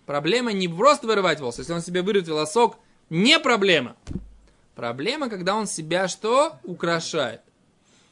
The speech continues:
И поэтому здесь ему расчесать волосы будет можно. Для чего?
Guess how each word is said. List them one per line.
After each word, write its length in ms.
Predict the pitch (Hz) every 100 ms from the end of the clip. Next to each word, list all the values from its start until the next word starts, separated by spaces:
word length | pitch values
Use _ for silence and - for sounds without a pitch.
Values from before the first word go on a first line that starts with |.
| _ -
И 100 | 131
поэтому 500 | 147 165 196 185 170
здесь 360 | 156 220 233
ему 160 | 196 165
расчесать 640 | 160 - 180 - 208 185 160
волосы 460 | 185 190 160 156
будет 240 | 147 151 151
можно. 420 | 135 120 123 127
Для 220 | 139 151
чего? 680 | 151 175 147 135 123 139